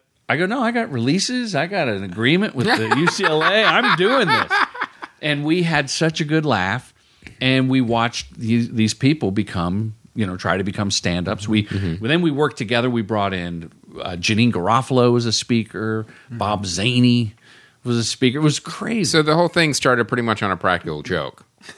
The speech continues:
Speaker 1: Yes.
Speaker 2: Yeah. <laughs>
Speaker 1: And that ended up being a thirty-minute documentary.
Speaker 2: Mm-hmm.
Speaker 1: And I sold it to Comedy.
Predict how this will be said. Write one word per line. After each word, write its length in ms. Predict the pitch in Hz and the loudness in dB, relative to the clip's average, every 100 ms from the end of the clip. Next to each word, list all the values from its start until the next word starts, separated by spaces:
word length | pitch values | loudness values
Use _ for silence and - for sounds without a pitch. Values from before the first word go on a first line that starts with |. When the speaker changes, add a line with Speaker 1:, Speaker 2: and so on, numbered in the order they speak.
| - - | -12 -6
Speaker 1:
Yes. 340 | 139 170 143 | 0 0 2
Speaker 2:
Yeah. 840 | 139 - 349 - 330 - 480 - 330 | 0 -2 -4 0 0 0 -2 -4 -8
<laughs> 20 | - - _ _ - - 294 - | -8 -18 _ _ -20 -10 -10 -2
Speaker 1:
And 160 | 185 185 | 0 2
that 160 | 220 277 | 4 4
ended 240 | 269 208 | 4 2
up 100 | 165 | 2
being 220 | 170 156 | 2 2
a 40 | 127 | 0
thirty-minute 540 | - 175 175 156 139 | 0 2 4 2 2
documentary. 720 | 127 117 117 101 80 73 78 - | 0 0 0 0 -2 -6 -10 -8
Speaker 2:
Mm-hmm. 300 | 95 90 82 | -4 -4 -2
Speaker 1:
And 180 | 113 110 | 0 2
I 60 | |
sold 240 | 110 165 156 | 2 2 2
it 140 | - | 0
to 500 | 127 123 120 113 104 - | 2 4 6 4 2 -2
Comedy. 640 | 120 117 117 107 104 | 0 2 2 2 0